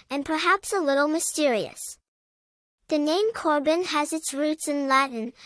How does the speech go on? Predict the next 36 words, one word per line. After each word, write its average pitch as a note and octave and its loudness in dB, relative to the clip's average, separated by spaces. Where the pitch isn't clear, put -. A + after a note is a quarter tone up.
where C#4+ 2
it C4 -2
was C4+ 0
used D#4+ -2
to F#4+ 0
denote D4 0
the F4+ -2
bird, B3+ 0
raven. A3+ -2
Over G4+ 0
time, D4 0
it C#4 0
was D#4 0
adopted D#4+ 0
into D4 0
the B3+ 0
English C#4+ 0
language C4 0
and B3 -2
used D#4+ -2
as D#4+ -2
a F#4 -2
given D#4 0
name. G#3+ -2
The D#4 2
name's E4+ 0
popularity C#4 0
can D4 0
be C4+ 0
traced E4 0
back B3+ 0
to D4 -8
the C4+ -2
late C4+ -2
twentieth D4+ -2
century, C#4 -2